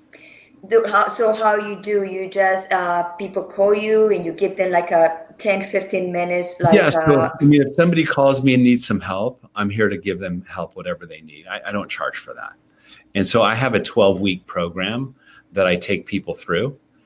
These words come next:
Speaker 2: And that's the basis of my whole coaching program. And from there, there's follow-up, and there's also how to write a life script, um, and then self-image. There's a lot of little side things that are add-ons to what I do.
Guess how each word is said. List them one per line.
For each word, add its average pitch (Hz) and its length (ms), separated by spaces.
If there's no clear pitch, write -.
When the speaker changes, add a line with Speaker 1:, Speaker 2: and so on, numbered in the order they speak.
Speaker 2:
And 90 240
that's 95 460
the 92 100
basis 85 520
of 80 120
my 78 140
whole 78 420
coaching 87 360
program. 85 480
And 90 120
from 104 140
there, 156 240
there's 92 220
follow-up, 95 720
and 95 100
there's 95 180
also 90 540
how 92 200
to 90 80
write 87 260
a 78 60
life 80 260
script, - 640
um, 90 320
and 90 180
then 87 140
self-image. 107 960
There's 95 180
a 98 60
lot 92 260
of 87 400
little 92 300
side 90 400
things 90 340
that 82 240
are 73 180
add-ons 85 760
to - 160
what 87 120
I 85 80
do. 101 320